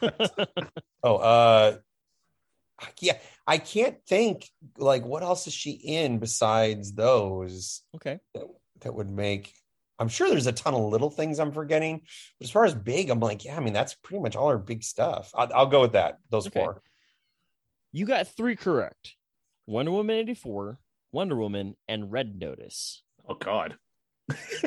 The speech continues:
Speaker 3: So, Aaron, for the additional point, what do you think is the last one on her top four?
Speaker 1: Justice League.
Speaker 3: That is incorrect. It is Death on the Nile.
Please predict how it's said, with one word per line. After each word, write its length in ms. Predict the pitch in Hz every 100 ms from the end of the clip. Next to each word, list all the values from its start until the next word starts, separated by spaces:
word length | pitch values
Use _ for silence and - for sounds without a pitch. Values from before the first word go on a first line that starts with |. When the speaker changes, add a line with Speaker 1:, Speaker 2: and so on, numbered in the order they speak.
| - - 277 _
Speaker 3:
So, 480 | - - 139 127 127 -
Aaron, 600 | 214 208 143 131 123 131 _ _ _ _ _ _ _ _ _ -
for 440 | 208 214 214 208 170
the 160 | 156
additional 320 | 156 160 143
point, 460 | 123 165 110 104 - _ _ _ - - _ _ _ _ _
what 160 | 143 202
do 60 |
you 60 | 202
think 200 | 180 160
is 100 | 143
the 100 | 117
last 300 | 107 104 107
one 100 | 107
on 120 | 95
her 120 | 107 85
top 160 | 80 _
four? 120 | - _ _ _ -
Speaker 1:
Justice 420 | 151 - 113 -
League. 320 | 85 - - _ _ _ -
Speaker 3:
That 80 | 110
is 160 | 101 _ -
incorrect. 640 | 151 147 - 135 110 107
It 120 | 131 123
is 180 | 127
Death 280 | 110 135 135
on 120 | 127
the 100 | 117
Nile. 420 | 104 82 57 -